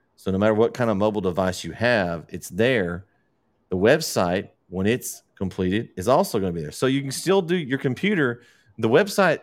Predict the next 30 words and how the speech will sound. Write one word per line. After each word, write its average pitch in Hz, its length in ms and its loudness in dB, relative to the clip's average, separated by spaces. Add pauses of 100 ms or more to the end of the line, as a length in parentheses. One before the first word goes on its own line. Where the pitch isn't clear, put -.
we 113 120 -2
had 131 120 4
in 120 80 -2
the 107 80 0
past 127 600 0
was, 113 300 -4
it, 147 220 0
it 170 100 2
was 151 160 -4
functional, 104 640 -2 (420)
but - 140 -2
you're 156 100 2
gonna 175 180 2
get 151 220 0
the 127 80 0
functionality 131 720 0
of 104 60 2
the 104 60 4
app 107 300 0
on 131 160 0
the 135 80 -2
web 107 240 2
too. 147 420 0 (500)
So 202 200 0
for 214 140 0
those 139 260 4
that 165 180 -4
maybe, 110 480 0 (200)
you 120 120 -4
know, 120 200 0